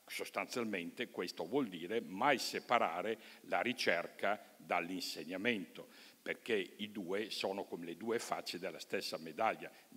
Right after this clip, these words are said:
I, i latini un tempo si diceva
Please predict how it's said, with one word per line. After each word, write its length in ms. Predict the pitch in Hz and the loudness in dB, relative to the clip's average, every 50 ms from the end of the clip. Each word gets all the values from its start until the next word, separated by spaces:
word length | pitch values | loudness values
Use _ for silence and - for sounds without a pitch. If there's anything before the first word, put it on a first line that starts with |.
| - - | -18 -14
I, 380 | - 87 87 78 80 - - | -12 -12 -12 -12 -12 -14 -10
i 20 | 92 | -4
latini 720 | 98 101 98 - - 95 95 101 104 101 87 - - - - | -4 -4 -4 -4 -6 -4 -4 -4 -4 -4 -6 -10 -12 -18 -16
un 220 | - - 78 - - | -16 -14 -14 -14 -10
tempo 400 | - - 101 92 90 - - 95 | -2 0 0 0 0 -4 -6 -8
si 120 | - 110 | -6 -6
diceva 500 | 101 107 104 - - - 98 98 214 208 | -8 -6 -4 -4 -2 0 0 0 0 -2